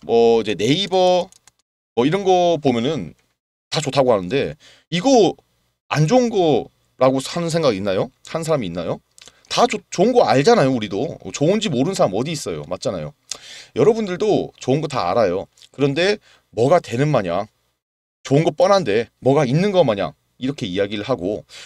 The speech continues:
여러분들이 정말로 궁금한 거는 뭐죠? 내가, 어, 어떤 종목을 가지고 있는데 이걸 언제 팔아야 될지, 맞잖아요. 혹은 관심을 가지고 있는 종목, 이거 언제 사야 될지, 이런 게 궁금한 건데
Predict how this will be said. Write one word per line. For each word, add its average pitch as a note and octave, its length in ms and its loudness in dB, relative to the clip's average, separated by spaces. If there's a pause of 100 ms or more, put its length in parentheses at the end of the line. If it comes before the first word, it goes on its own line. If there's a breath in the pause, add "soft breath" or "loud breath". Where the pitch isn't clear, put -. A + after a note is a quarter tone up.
(180 loud breath)
여러분들이 G3+ 500 4
정말로 D3 580 2
궁금한 D3 440 -2
거는 B2+ 280 0 (200)
뭐죠? C3 360 0 (380 loud breath)
내가, A#2 420 2 (220)
어, E2+ 120 -6
어떤 C3+ 300 0
종목을 B2 560 -2
가지고 A#2+ 320 -8
있는데 G2+ 440 -2
이걸 C3+ 380 2 (280 loud breath)
언제 E3 360 4
팔아야 A3+ 360 0
될지, G#2 480 -6 (1120)
맞잖아요. G#2 440 0 (260 soft breath)
혹은 A3 320 4 (340 loud breath)
관심을 G#3+ 540 2
가지고 D#3+ 360 -2
있는 E3 120 -4
종목, A#2 500 -6
이거 D#3 360 0
언제 D3 240 2
사야 A3 220 0
될지, A2 540 -4 (180)
이런 B3+ 240 0
게 B3+ 60 -4
궁금한 C3+ 440 -4
건데 E2 260 -10